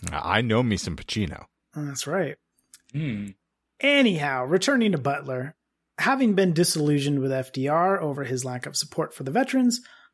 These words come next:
Speaker 2: Butler voted for Norman Thomas of the Socialist Party for president in nineteen thirty-six.
Speaker 3: Really? Is that bullshit?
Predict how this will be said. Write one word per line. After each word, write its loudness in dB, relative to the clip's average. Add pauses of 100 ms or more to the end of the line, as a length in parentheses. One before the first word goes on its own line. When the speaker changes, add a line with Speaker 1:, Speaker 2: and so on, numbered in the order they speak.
(220)
Speaker 2:
Butler 2
voted 2
for -4
Norman 2
Thomas -2
of 0
the 0
Socialist 0
Party -4
for -4
president -2
in -8
nineteen -10
thirty-six. -8 (640)
Speaker 3:
Really? 4
Is -6
that 2
bullshit? 2